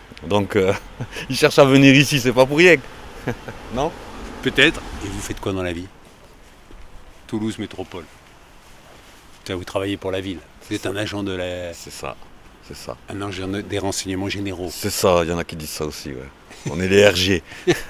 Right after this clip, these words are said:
Speaker 2: On ramasse la merde, en fait. <laughs> On n'est pas les R G. <laughs>
Speaker 1: Et vous m'avez dit que ce qui vous rendait heureux, c'était votre famille.
Speaker 2: Ouais.
Speaker 1: Vous avez combien d'enfants ?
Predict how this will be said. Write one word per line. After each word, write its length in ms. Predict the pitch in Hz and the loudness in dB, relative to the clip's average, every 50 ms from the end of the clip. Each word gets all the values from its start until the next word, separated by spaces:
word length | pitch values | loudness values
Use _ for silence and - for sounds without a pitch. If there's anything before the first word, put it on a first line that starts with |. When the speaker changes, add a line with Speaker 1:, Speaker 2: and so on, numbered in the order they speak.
| 139 - - - - - - - - - | 0 0 0 -2 -12 -12 -12 -10 -6 -4
Speaker 2:
On 80 | 101 107 | 2 4
ramasse 300 | 123 127 127 135 - 151 | 6 6 6 6 6 6
la 100 | 131 131 | 6 6
merde, 280 | 131 143 139 123 117 | 8 8 8 8 6
en 80 | 110 107 | 2 4
fait. 300 | - 123 117 117 - - - - | 6 6 4 6 4 0 -2 0
<laughs> 80 | - | 0
On 100 | 147 131 | 2 2
n'est 80 | 123 131 | 4 2
pas 180 | 131 - 131 131 | 4 6 6 8
les 100 | 131 117 | 8 8
R 180 | 120 139 123 131 | 6 6 4 4
G. 240 | 120 131 131 123 - - | 6 6 6 6 4 0
<laughs> 40 | - 123 - - - 127 - - - - - - - - - - - - - - - - - - - - - - - - - - - - - - - - - - - - - - - - - | -4 -6 -4 -2 -2 -2 -2 -2 -2 -4 -4 -4 -8 -20 -20 -20 -20 -20 -18 -18 -18 -12 -10 -10 -10 -10 -12 -18 -16 -16 -14 -14 -14 -14 -12 -12 -12 -10 -10 -10 -12 -12 -14 -16 -18 -8 -4
Speaker 1:
Et 60 | 110 | -4
vous 80 | 107 104 | -2 0
m'avez 200 | 107 107 107 110 | 0 0 0 -2
dit 80 | 117 123 | -2 -4
que 120 | - - - - - | -6 -10 -12 -10 -10
ce 100 | - - | -10 -8
qui 100 | - 117 | -4 -2
vous 120 | 104 113 | 2 2
rendait 180 | 117 113 107 110 | 4 4 4 4
heureux, 220 | 107 101 107 135 135 | 4 4 4 2 2
c'était 140 | - 120 | 2 0
votre 160 | 95 101 101 - | 0 0 -2 0
famille. 440 | - 110 107 107 117 143 170 139 98 | 2 2 4 4 4 4 4 2 2
Speaker 2:
Ouais. 500 | - - - - - - - 69 - - 80 - | 0 -4 -8 -10 -10 -10 -10 -10 -10 -8 -6 -4
Speaker 1:
Vous 120 | 98 98 | 0 0
avez 720 | 107 101 104 104 104 101 101 98 98 95 98 98 98 98 - | 2 2 4 4 2 2 2 0 0 -2 -2 -4 -4 -6 -4
combien 220 | - 104 107 110 | -2 -2 0 0
d'enfants ? 340 | 110 107 - - 110 110 104 | 0 0 0 -2 -2 -2 -4